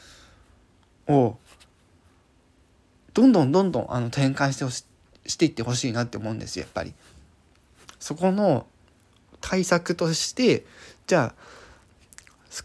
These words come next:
うちでスカウトサービスは、やめ-、やりますんで、あの、ぜひ、あの、登録して、あなたのその、今、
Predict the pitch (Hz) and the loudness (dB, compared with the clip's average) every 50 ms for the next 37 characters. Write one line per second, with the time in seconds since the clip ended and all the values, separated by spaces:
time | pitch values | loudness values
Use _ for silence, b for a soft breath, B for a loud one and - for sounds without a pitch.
0 | - - - - - 165 156 135 - - - 170 165 - 165 - 190 185 165 - | -10 -8 -4 0 2 4 4 4 2 0 2 2 2 2 2 2 2 2 2 0
1 | - 113 - - - - - 139 135 123 135 135 151 - - 147 131 135 165 175 | -2 -6 -6 -6 -6 -4 0 0 2 2 0 -2 -4 -2 0 2 2 2 2 2
2 | 185 185 - 139 120 117 123 147 139 110 - B B B B B B B 123 117 | 2 0 0 0 -2 2 4 4 4 4 2 B B B B B B B -4 -2
3 | 110 104 110 107 - 104 104 - - - - - - - - - - - _ _ | -2 -2 -4 -6 -6 -8 -10 -12 -16 -20 -20 -20 -20 -20 -20 -20 -20 -20 _ _
4 | _ _ - - - - - - - - - _ _ - 175 185 180 - - 123 | _ _ -20 -20 -20 -18 -18 -18 -18 -20 -20 _ _ -2 0 0 0 0 0 0
5 | 117 117 123 143 151 156 165 160 165 175 180 160 - - 170 175 - - - 208 | 0 0 0 2 4 4 4 2 0 -2 -2 -2 2 2 2 0 0 0 2 4
6 | 226 247 240 240 - 175 170 170 - 147 139 127 113 - - _ _ _ _ _ | 4 4 4 2 0 -4 -4 -4 -2 -2 -2 -2 -2 -4 -8 _ _ _ _ _
7 | _ _ _ _ _ _ _ _ _ _ _ _ - 175 175 135 110 101 - | _ _ _ _ _ _ _ _ _ _ _ _ -2 0 2 2 2 0 -2